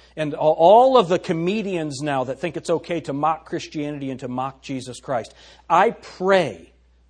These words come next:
that they will get saved. I pray that they'll come to see the error of their ways, because they're, that's the Savior they're going to stand before. That's the Savior that they're going to bow before in judgment.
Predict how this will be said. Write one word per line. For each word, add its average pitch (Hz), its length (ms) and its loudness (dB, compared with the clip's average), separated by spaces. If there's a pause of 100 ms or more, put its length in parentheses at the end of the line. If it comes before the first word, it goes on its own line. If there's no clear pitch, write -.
(140)
that 139 140 -6
they 139 100 -2
will 135 120 -2
get 123 180 -8
saved. - 420 -12 (1120)
I 196 140 2
pray 202 400 4
that 156 180 2
they'll 147 140 0
come 143 240 -6
to 131 120 -12
see 143 420 -8 (180)
the 135 180 -8
error 156 280 0
of 135 100 -6
their 135 160 -4
ways, 120 420 -8 (200)
because 180 240 0
they're, 175 160 2
that's 175 340 4
the 208 120 2
Savior 185 340 -2
they're 147 100 -2
going 143 220 -6
to 123 60 -12
stand 127 280 -10
before. - 320 -20 (1080)
That's 220 360 6
the 285 80 2
Savior 185 380 2
that 139 120 -6
they're 151 120 -2
going 135 200 -6
to 117 60 -10
bow 120 220 -4
before 107 380 -14 (480)
in 127 140 -10
judgment. 107 520 -12